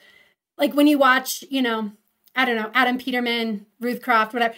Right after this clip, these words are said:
they, like, finish and it's like, they look great, you know, Courtney. I never look like that, right? Like, I am surviving, right, to get to that finish line as fast as possible, like,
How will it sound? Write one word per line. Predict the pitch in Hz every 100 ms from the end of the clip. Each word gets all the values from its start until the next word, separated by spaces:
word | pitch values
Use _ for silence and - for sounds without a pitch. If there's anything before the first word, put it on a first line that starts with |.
| -
they, | 277
like, | 285 269
finish | 403 403 359
and | 330
it's | 294 302
like, | 277
they | 294
look | 269 302 -
great, | 311 339 - -
you | 220 233
know, | 226
Courtney. | 247 262 254 254 254 254 - - - - -
I | 339
never | 359 359 311 294
look | 254 254
like | 208 -
that, | - -
right? | 220 240
Like, | 247 240
I | 269
am | 330 381
surviving, | - 320 285 247 190 220 220 233 240 208 202 180 190 - - - -
right, | 233 214 220 - _
to | - 269
get | 262 -
to | - 302
that | 302 -
finish | 247 247 247
line | 233 220
as | 214 208
fast | 208 202
as | 208
possible, | 202 196 202 220 220
like, | 208 208